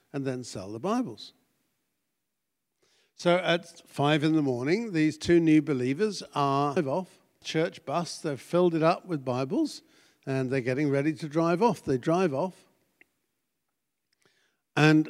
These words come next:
the streets are empty. Now, I know the streets of Tehran at five in the morning.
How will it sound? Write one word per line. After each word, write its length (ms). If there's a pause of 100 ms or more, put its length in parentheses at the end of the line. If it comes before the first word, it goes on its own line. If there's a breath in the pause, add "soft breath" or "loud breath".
the 220
streets 460
are 100
empty. 400
Now, 240
I 160
know 240
the 100
streets 420
of 120
Tehran 500
at 140 (340)
five 300
in 120
the 60
morning. 380